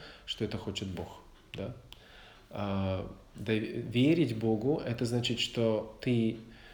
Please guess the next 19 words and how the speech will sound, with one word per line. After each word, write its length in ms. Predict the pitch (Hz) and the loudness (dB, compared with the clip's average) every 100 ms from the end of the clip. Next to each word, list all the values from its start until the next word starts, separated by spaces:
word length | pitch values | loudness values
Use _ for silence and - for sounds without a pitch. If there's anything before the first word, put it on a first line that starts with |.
| - - - | -20 -20 -6
э, 240 | 117 110 | -2 2
веришь 400 | 107 139 139 117 - | 4 6 6 2 -4
в 60 | |
то, 340 | - 131 147 156 - - - | 0 2 2 0 -8 -18 -14
что, 200 | - 123 | -4 0
например, 520 | 117 131 123 117 - | 0 2 2 2 2
Он, 420 | 131 131 123 117 - - | 2 4 4 2 -4 -4
э, 580 | 117 113 110 110 107 - - - - - | 0 2 2 2 0 -4 -12 -20 -18 -10
способен 680 | - - 113 151 127 113 | -4 -2 2 2 4 2
сделать 360 | 107 104 110 107 | 2 0 0 0
для 80 | 101 | -2
тебя, 460 | - 98 110 156 196 - - - - - - | -6 -2 0 0 -4 -12 -14 -12 -12 -16 0
даже 200 | 123 127 | 2 4
если 240 | 127 127 117 | 2 0 -2
это 120 | 120 | 2
нету 300 | 123 135 - | 2 4 4
стопроцентных 720 | - - 107 - 107 - 110 | 4 2 -2 -2 -4 -4 -4
док-, 260 | 101 98 110 | -4 -4 -4
доказательств 760 | 101 107 98 95 107 107 | -2 -2 0 -2 -2 -8